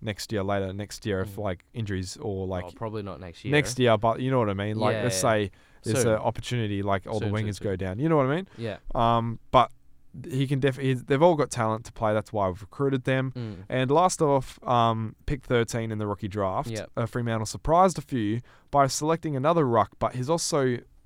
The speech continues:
Speaker 2: He's
Speaker 1: a
Speaker 2: a bit
Speaker 1: forward.
Speaker 2: more ready.
Speaker 1: He's a bit more ready, and he's also a
Speaker 2: Yeah.
Speaker 1: bit of a forward as well.
Speaker 2: Yeah.
Speaker 1: Um, his name is Liam Reedy. He's
Speaker 2: Mm.
Speaker 1: two hundred four centimeters, so he's no small guy.
Speaker 2: Mm.
Speaker 1: Um, and the good thing is he's put on thirteen kilograms in the past,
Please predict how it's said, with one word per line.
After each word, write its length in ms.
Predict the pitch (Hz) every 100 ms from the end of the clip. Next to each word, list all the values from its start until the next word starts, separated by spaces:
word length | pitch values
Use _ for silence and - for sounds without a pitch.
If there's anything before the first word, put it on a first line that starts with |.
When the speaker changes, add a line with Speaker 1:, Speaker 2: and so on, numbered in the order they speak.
| -
Speaker 2:
He's 100 | 151
Speaker 1:
a 40 | 147
Speaker 2:
a 20 |
bit 80 | 190
Speaker 1:
forward. 280 | 151 127 104
Speaker 2:
more 80 | 190
ready. 340 | 165 143 110
Speaker 1:
He's 160 | 135 135
a 40 |
bit 120 | 160 165
more 180 | 143 123
ready, 280 | 127 156 -
and 180 | 139
he's 80 | 156
also 200 | 165 156
a 20 | 135
Speaker 2:
Yeah. 80 |
Speaker 1:
bit 100 | 127
of 80 | 120
a 60 | 107
forward 340 | - 113 104
as 120 | 92 107
well. 200 | 98 -
Speaker 2:
Yeah. 160 | 117 90 - -
Speaker 1:
Um, 520 | 123 120 117 113 - -
his 240 | 123 131
name 180 | 139 135
is 160 | 117 -
Liam 440 | 113 120 139 127
Reedy. 540 | 107 107 117 104 98 117
He's 180 | 110 -
Speaker 2:
Mm. 40 |
Speaker 1:
two 100 | 160
hundred 280 | 165 143 127
four 220 | - 120
centimeters, 480 | - 113 104 95 95
so 140 | - 104
he's 180 | 104 117
no 160 | 123
small 340 | 113 - 95 90
guy. 440 | 101 101 95 107 123
Speaker 2:
Mm. 340 | 127 107 95
Speaker 1:
Um, 420 | 107 107 107 107 - _ -
and 320 | 113 110 107
the 100 | 107
good 220 | 127 117
thing 140 | 117
is 120 | 110 110
he's 100 | 110
put 140 | 147
on 80 | 117
thirteen 400 | - 117 107 107
kilograms 580 | - 110 101 98 92 92
in 200 | - 101
the 60 | 95
past, 560 | - 98 95 - -